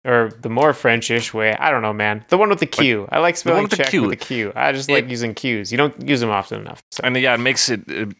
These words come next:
Speaker 2: makes it more of a noun to me. It's like I know that it's a check when it's got the Q in there.
Speaker 1: Oh, yeah,
Speaker 2: Versus
Speaker 1: exactly.
Speaker 2: be, being checked upon with, with, when you got it the American way. It's like, uh.
Speaker 1: Um, but yeah, continuing with the gifts, but also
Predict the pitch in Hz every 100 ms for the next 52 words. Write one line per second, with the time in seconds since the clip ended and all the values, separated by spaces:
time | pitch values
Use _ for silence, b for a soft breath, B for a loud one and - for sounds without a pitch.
0 | - 117 135 - 98 92 92 90 80 80
1 | 85 80 78 78 - - 85 82 80 80
2 | 80 - 76 - 73 - - - - 76
3 | - - 76 50 50 50 - 127 120 117
4 | 101 113 113 110 - - 85 92 90 82
5 | - 90 - - - 85 76 80 82 65
6 | - 60 - - 80 78 80 73 71 85
7 | 78 76 - 50 50 - - - - -
8 | - - 120 117 113 113 110 - _ _
9 | _ _ _ _ _ _ - - 135 196
10 | 170 151 123 - 160 208 208 196 185 147
11 | 123 143 226 127 120 165 - 156 160 156
12 | 156 131 120 -